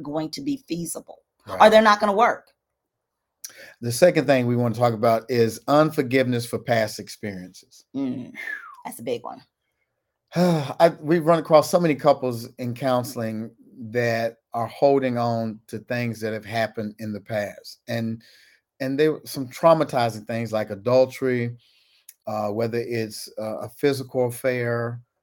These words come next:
Speaker 2: or an emotional affair. Uh,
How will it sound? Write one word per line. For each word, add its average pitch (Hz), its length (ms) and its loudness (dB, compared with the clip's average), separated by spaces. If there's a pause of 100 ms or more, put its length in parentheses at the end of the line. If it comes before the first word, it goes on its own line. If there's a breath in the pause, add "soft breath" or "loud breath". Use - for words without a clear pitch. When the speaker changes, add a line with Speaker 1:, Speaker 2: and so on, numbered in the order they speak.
(340)
Speaker 2:
or 110 200 -2
an 104 60 -4
emotional 123 600 -2
affair. 117 680 -2 (680)
Uh, 104 480 0